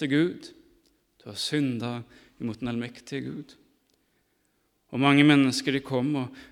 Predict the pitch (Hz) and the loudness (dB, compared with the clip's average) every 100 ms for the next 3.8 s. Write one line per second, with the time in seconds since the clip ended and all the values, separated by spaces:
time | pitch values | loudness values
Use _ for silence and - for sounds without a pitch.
0 | _ 143 127 - 113 123 131 147 139 139 | _ -2 -2 -6 -8 -4 -2 -2 0 -2
1 | 131 120 123 120 127 135 131 131 - 131 | 0 -2 -2 -6 -4 -2 0 -2 -4 -4
2 | 131 123 110 - 113 113 117 - _ _ | -2 -2 -4 -6 -6 -6 -12 -20 _ _
3 | _ - 117 123 - 117 113 117 | _ -10 -8 -6 -8 -4 -4 -6